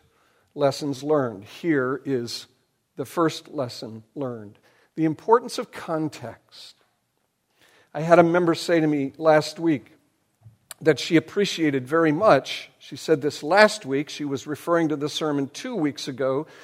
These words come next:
she appreciated very much the rather long explanation in the sermon outlining the context in which to understand what Paul has in mind as he writes these particular chapters to these Romans in these churches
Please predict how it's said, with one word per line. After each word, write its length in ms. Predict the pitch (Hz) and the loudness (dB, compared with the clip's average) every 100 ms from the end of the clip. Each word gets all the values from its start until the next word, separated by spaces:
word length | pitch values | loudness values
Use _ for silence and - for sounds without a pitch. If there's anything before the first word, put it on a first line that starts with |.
| - - | -20 -12
she 120 | - | -8
appreciated 640 | 143 190 190 185 160 147 | -4 0 0 2 2 0
very 260 | 127 208 240 | 4 8 8
much 320 | 180 156 - | 6 2 0
the 80 | 160 | 0
rather 320 | 156 170 139 | 4 4 2
long 600 | 147 147 175 202 247 247 | -2 4 8 10 10 6
explanation 960 | 190 170 - 175 160 165 175 - 151 139 - | 2 2 0 -2 0 0 0 -2 -4 0 6
in 220 | 202 214 | 6 6
the 100 | 170 | 0
sermon 640 | - 214 220 156 131 135 - - - _ - | -2 0 4 2 0 -6 -8 -18 -20 _ 10
outlining 720 | 196 247 180 160 156 165 170 | 12 12 8 4 6 4 4
the 80 | 170 | 2
context 1200 | - - - 262 294 254 - 139 131 - - - | 0 -8 4 8 8 6 0 -4 -4 -8 -10 0
in 240 | 220 233 | 4 4
which 280 | 214 196 - | 4 2 2
to 180 | 214 196 | -2 2
understand 760 | 185 180 - 185 160 151 147 139 - - _ - | 2 2 0 -2 0 2 0 -4 -16 -20 _ -2
what 320 | 156 220 226 | 10 10 10
Paul 300 | - 196 180 | 6 10 10
has 420 | - 202 190 180 | 10 6 6 6
in 160 | 170 160 | 2 2
mind 560 | 165 185 160 143 139 160 | 6 10 10 8 4 2
as 240 | 156 143 | 2 2
he 80 | 160 | 0
writes 400 | 160 160 139 - | 2 2 2 -6
these 360 | 139 214 254 | -8 -4 -4
particular 600 | - 240 - 190 185 170 | -4 -4 0 0 2 0
chapters 580 | 156 175 147 - 147 135 | 0 2 2 2 -8 -8
to 300 | - - 254 | -10 -6 -4
these 340 | 196 185 175 - | -2 -2 -2 -2
Romans 540 | 165 156 147 143 123 | 0 2 2 0 -4
in 280 | - 196 202 | 6 6 8
these 240 | 185 170 - | 2 -4 -4
churches 600 | 170 151 - 131 113 | -2 -2 -4 -8 -10